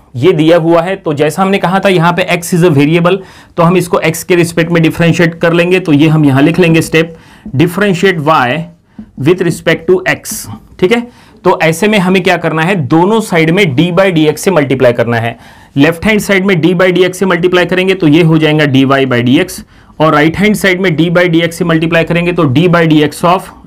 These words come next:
log of, और ब्रैकेट ये सब as it is रहेगा, tan of four minus three x, ये देखिए इस तरह से। अब लेफ्ट हैंड साइड में कुछ भी सॉल्व नहीं करना है, क्योंकि देखो जो हमें फाइंड आउट करना है dy by dx वो यहाँ लेफ्ट हैंड साइड में आ चुका है।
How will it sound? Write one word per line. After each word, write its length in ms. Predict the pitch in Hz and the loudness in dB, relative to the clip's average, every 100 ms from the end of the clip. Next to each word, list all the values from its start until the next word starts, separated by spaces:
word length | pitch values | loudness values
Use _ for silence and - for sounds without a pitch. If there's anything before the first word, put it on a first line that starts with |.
| 127 131 | 0 2
log 300 | 160 185 151 | 2 2 0
of, 200 | 156 190 - - - - - - | 0 0 -8 -20 -20 -20 -20 -8
और 280 | 143 143 147 | -2 0 0
ब्रैकेट 420 | 151 139 139 190 175 | 0 -2 -2 -2 -2
ये 220 | 135 175 | 0 0
सब 260 | 180 170 | 0 -2
as 200 | 147 143 | 0 0
it 120 | 147 165 | 2 2
is 100 | 165 | 0
रहेगा, 320 | 156 165 180 | 0 0 -2
tan 340 | 175 165 165 | 0 0 2
of 180 | 143 170 - - - - - | 0 0 -4 -16 -20 -20 0
four 160 | 180 196 | 2 2
minus 400 | 175 151 165 160 | 2 0 -2 -2
three 260 | 190 190 156 | 0 0 0
x, 220 | 165 - - | -4 -12 -10
ये 220 | 127 165 | -2 0
देखिए 380 | 156 123 160 165 | 2 0 -2 -2
इस 160 | 147 - | -4 -2
तरह 180 | 123 127 | -2 -2
से। 200 | 120 120 - - - - | -4 -10 -14 -20 -20 -2
अब 200 | 202 165 | -2 0
लेफ्ट 300 | 143 165 - | -2 -2 -2
हैंड 200 | 202 214 | -2 -2
साइड 280 | 202 185 185 | 0 -2 0
में 120 | 208 | -2
कुछ 260 | 202 170 156 | -2 -2 0
भी 140 | 190 | 0
सॉल्व 260 | 196 175 175 | 2 0 0
नहीं 180 | 175 | -2
करना 260 | 175 170 170 | -2 -2 0
है, 140 | 170 | 0
क्योंकि 280 | 190 175 170 | 0 -2 0
देखो 280 | 165 165 190 | 0 0 0
जो 240 | 160 139 | 2 2
हमें 220 | 170 175 180 | 2 0 0
फाइंड 300 | 156 147 165 | 0 0 0
आउट 160 | 185 | 0
करना 180 | 175 165 | -2 0
है 200 | 165 170 | 0 2
dy 100 | 151 | 2
by 340 | 156 151 151 151 | 2 0 0 -2
dx 300 | 151 175 160 | -2 -4 -2
वो 120 | 160 | 0
यहाँ 200 | 147 147 | 0 2
लेफ्ट 260 | 143 123 143 | 0 0 -2
हैंड 160 | 147 | -2
साइड 220 | 131 131 | 0 0
में 80 | 143 | 0
आ 100 | 135 | -2
चुका 260 | 113 123 113 | -2 -4 -4
है। 500 | 117 113 - - | -4 -8 -14 -20